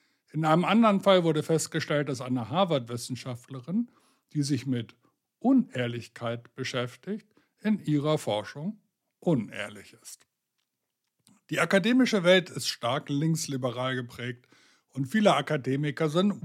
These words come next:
woke. Das heißt, sie sind darauf vorbereitet, Unterdrückung selbst in trivialen Ereignissen zu erkennen, was dazu führt, dass sie sich eher wie Aktivisten denn wie Wissenschaftler verhalten. Aus Angst vor Ächtung sind akademische Kreise in der Regel Schweigespiralen,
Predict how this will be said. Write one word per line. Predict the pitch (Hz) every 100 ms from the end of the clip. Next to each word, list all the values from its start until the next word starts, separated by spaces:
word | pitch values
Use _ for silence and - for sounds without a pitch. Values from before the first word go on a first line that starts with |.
| 170
woke. | 170 110 - - _ _ _ _ _
Das | 127 113
heißt, | 147 143
sie | 139
sind | 127 139 139
darauf | 131 120 117
vorbereitet, | - 196 175 156 156 156 151
Unterdrückung | 143 120 123 117 120 160 180 165
selbst | 131 127 123 -
in | 135 131
trivialen | - 139 139 127 113 120
Ereignissen | 151 131 147 147 139 143
zu | 123 143
erkennen, | 131 123 127 135 208 - _ _ _ _ _
was | 165 151
dazu | - 170 175 170
führt, | - 170 165
dass | 147 123
sie |
sich | 127 127 123 135
eher | 147 131
wie | 131
Aktivisten | 120 120 123 120 147 - 147
denn | 131 147
wie | 151
Wissenschaftler | 113 - 110 - 98 _ 98
verhalten. | 98 101 104 110 _ 113 _ _ _ _ _ _
Aus | - 131
Angst | 202 240 -
vor | 170 -
Ächtung | 180 170 - 214 202
sind | 165
akademische | 143 147 160 143 151 147 127
Kreise | 123 123 120 143 160
in | 151
der | 139
Regel | 120 120 143
Schweigespiralen, | - - 185 190 139 127 - - 127 113 120 127 170 196